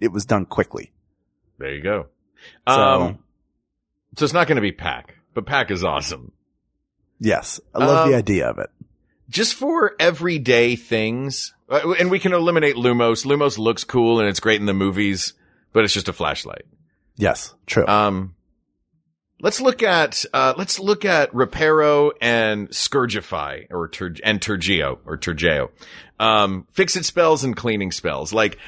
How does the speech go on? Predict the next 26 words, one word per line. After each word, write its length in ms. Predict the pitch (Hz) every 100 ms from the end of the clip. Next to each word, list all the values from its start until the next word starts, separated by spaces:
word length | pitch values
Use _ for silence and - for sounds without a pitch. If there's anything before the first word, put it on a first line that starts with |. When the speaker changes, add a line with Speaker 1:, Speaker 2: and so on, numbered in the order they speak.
| -
Speaker 2:
these 260 | 143 220 208
are 60 | 202
the 100 | 170
kind 260 | 147 139
of 100 | 127
spells 380 | - 120 113 104
that 120 | 107
I 120 | 104 127
like 340 | 110 107 85
because 560 | 107 104 104 92 87 - _ _ -
the 100 | 131
little 340 | 135 151 139 127
everyday 540 | 135 117 135 123 120
things 340 | 117 123 113
of 160 | 110 90
life, 460 | 101 95 87 - -
they 140 | 101
kind 320 | - 107 98
of 180 | 92 78
take 300 | - 95 -
care 260 | - 80 73
for 260 | - 50
you. 220 | 50 - _ _ _ _ - -
These, 200 | 196 165
this 180 | 208 233
is, 140 | 339